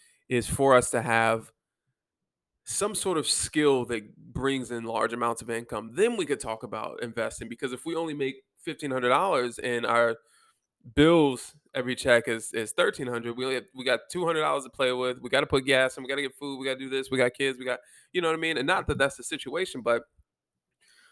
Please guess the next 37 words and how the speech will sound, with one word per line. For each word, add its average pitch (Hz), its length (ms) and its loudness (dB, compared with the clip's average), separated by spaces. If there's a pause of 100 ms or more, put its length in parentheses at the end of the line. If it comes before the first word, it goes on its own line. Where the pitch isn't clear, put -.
(120)
we're 165 220 6
by 156 180 10
no 135 200 2
means 123 520 -6 (800)
th-, - 680 -16
thriving 143 560 2
financially 113 600 -2
<laughs> - 0 -
necessarily, 113 720 0
you - 60 -8
know? 123 180 -2 (360)
I 139 200 6 (120)
have, 135 300 2
I've 120 300 6
developed 123 460 2
a 113 80 2
high 117 220 0
income 113 280 -4
skill, 117 440 0
which 117 140 -2
I'm 113 260 -2
about 110 280 0
to 98 140 -6
implement, 113 440 -8 (420)
but 117 100 4
I'm 127 100 4
not 165 240 -2
there 131 240 2
yet. 117 240 -6
It 131 120 -6
took - 160 -12
a 120 40 2
long 123 360 -4
time 123 240 -6
to 120 80 -10
get 143 200 -6
there. - 380 -12